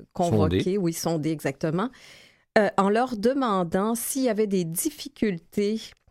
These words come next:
Speaker 1: euh, qui se considéraient, qui avaient besoin de personnes pour les aider ou qui n'étaient pas capables de se véhiculer ou de,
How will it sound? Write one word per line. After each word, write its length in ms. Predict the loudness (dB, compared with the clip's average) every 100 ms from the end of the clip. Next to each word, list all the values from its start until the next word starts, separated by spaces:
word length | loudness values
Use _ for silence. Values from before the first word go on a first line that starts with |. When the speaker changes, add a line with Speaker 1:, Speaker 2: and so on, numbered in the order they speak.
| -14 -14 _ -2
Speaker 1:
euh, 120 | 0
qui 140 | 0
se 160 | 0 0
considéraient, 1200 | 0 0 0 0 2 2 2 0 0 0 0 -2
qui 140 | 0
avaient 160 | 0 2
besoin 520 | 0 0 0 0 0
de 180 | 0 -2
personnes 500 | 0 -2 0 0 -2
pour 160 | -2 0
les 260 | 0 0
aider 440 | 0 0 0 0 0
ou 80 |
qui 160 | 0 -2
n'étaient 160 | 0 0
pas 160 | 0
capables 460 | 0 -2 2 0 2
de 120 | -2
se 100 | 0
véhiculer 720 | -2 -2 -2 -2 0 0 0
ou 120 | 0 0
de, 280 | 0 -2